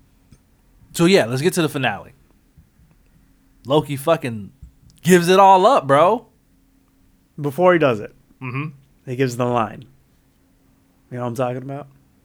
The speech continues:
Speaker 1: Hit me with it.
Speaker 2: "I could have done it for you. I could have done it for all of us." Before he walks out.
Speaker 1: Yeah.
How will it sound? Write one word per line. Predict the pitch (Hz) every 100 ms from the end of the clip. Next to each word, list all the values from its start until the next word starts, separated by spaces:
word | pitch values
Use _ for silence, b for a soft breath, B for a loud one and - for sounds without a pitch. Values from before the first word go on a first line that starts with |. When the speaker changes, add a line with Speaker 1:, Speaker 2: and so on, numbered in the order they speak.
| _ _ _ _
Speaker 1:
Hit | 135
me | 117
with | 104 -
it. | - _ _ _ _ _
Speaker 2:
"I | -
could | - 160
have | 151 135 123
done | 135 131
it | 131 _
for | _ _ 127
you. | 117 107 113 107 107 -
I |
could | - -
have | 113 110
done | 113 107
it | -
for | - 135
all | 123 123
of | 131
us." | 151 - _ _ _ _ _ _ _ _ _ _ -
Before | 120 135
he | 131
walks | 120 113 -
out. | - - - _ _ _ _ _ _ _ _ _ _ _ _
Speaker 1:
Yeah. | 117 113 113